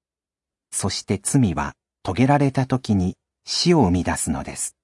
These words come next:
ヤコブ一章十四、十五節。つまり人はふさわしくない欲望のままに行動する、あるいは間違った渇望に屈するなら悪い結果を身に招くことになるのです。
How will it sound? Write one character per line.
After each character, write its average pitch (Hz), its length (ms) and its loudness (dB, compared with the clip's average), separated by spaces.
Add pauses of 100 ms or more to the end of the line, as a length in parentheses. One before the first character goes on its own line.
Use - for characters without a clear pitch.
(880)
ヤ 131 120 0
コ 110 140 -2
ブ 87 120 -2
一 120 120 -4
章 73 540 -8
十 117 240 -2
四、 71 440 -6
十 80 200 -8
五 73 140 -10
節。 - 360 -10 (1300)
つ - 120 -6
ま 113 140 2
り 73 220 -10
人 - 260 -4
は 92 260 -2 (180)
ふ - 80 -8
さ 147 160 2
わ 170 120 2
し - 140 -2
く 131 140 4
な 127 140 4
い 85 140 0
欲 95 260 0
望 170 200 2
の 165 120 2
ま 160 140 2
ま 160 120 2
に 98 140 2
行 160 240 -2
動 76 200 -4
す - 180 -6
る、 - 160 -14 (540)
あ 123 100 2
る 135 100 4
い 117 100 4
は 101 120 4
間 101 120 4
違 - 40 -2 (200)
っ 190 100 -2
た 135 120 0
渇 127 280 -4
望 117 180 4
に 113 140 4
屈 - 180 -8
す - 200 0
る 139 100 -2
な 110 140 -2
ら 85 220 -2 (280)
悪 80 240 2
い 117 80 0
結 - 240 -2
果 104 140 0
を 90 80 0
身 95 120 0
に 139 120 4
招 151 260 2
く - 100 -14
こ 92 140 -4
と 87 100 -2
に 78 120 -2
な 76 120 -4
る 78 100 -4
の 71 120 -6
で 69 120 -12
す。 - 200 -8